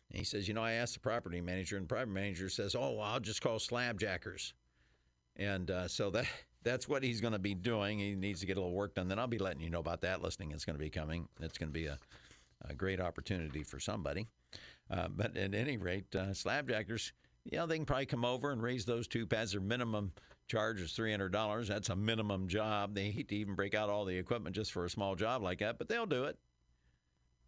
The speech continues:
But if you re-, break out and replace two pads, uh, with a concrete con-, contractor, uh, three hundred dollars is a fraction of what it'll cost. Literally. Call Slabjackers. Good old Chuck. Big old Galook.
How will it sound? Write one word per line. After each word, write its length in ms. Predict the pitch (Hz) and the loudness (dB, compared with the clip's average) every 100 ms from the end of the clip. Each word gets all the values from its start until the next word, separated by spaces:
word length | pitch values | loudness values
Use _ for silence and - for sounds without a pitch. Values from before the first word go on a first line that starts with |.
| _ - | _ 0
But 100 | 110 | 0
if 120 | 123 | 2
you 140 | 156 | 0
re-, 440 | 156 143 - - 127 - - 127 | 0 -2 -4 -8 -6 -6 -10 -4
break 280 | 127 131 139 | 0 0 2
out 260 | 131 143 - | 2 2 0
and 200 | 107 98 | 0 0
replace 440 | 92 87 127 139 | 0 0 0 0
two 240 | - 147 143 | 0 -2 0
pads, 520 | 135 139 143 143 - - - | 0 2 0 -4 -6 -8 -2
uh, 340 | 95 98 92 90 | 2 2 0 -2
with 140 | - 101 | -4 -2
a 60 | |
concrete 480 | 101 117 127 - 143 | 0 0 0 0 -2
con-, 320 | 139 131 135 - - | 0 0 0 -6 -4
contractor, 680 | 131 139 135 139 - 160 156 - _ - - - _ - | -2 0 0 0 0 -4 -4 -8 _ -20 -20 -20 _ -2
uh, 180 | 101 95 | 0 0
three 160 | 117 | 0
hundred 200 | 135 117 | 0 0
dollars 380 | 110 123 107 85 | 0 2 0 0
is 160 | 87 76 | -2 -2
a 100 | 82 | -4
fraction 480 | - 117 110 - 78 | 0 0 0 -2 -2
of 80 | |
what 160 | 78 85 | -2 -2
it'll 220 | 80 80 | -2 -4
cost. 540 | - 80 73 80 - - _ _ _ _ _ - - - | -4 -4 -2 -4 -6 -12 _ _ _ _ _ -6 -6 -2
Literally. 800 | 90 92 104 95 90 87 87 - | 0 2 2 2 0 0 -2 -2
Call 280 | - 185 196 | 0 0 0
Slabjackers. 720 | - 240 240 185 196 165 156 - | 0 0 0 0 0 0 -6 -4
Good 160 | 110 190 | -2 0
old 180 | 170 147 | 0 0
Chuck. 280 | 160 113 - | 2 2 0
Big 140 | - 143 | -2 0
old 220 | 131 110 | 0 0
Galook. 400 | 117 120 135 135 | 0 2 0 -4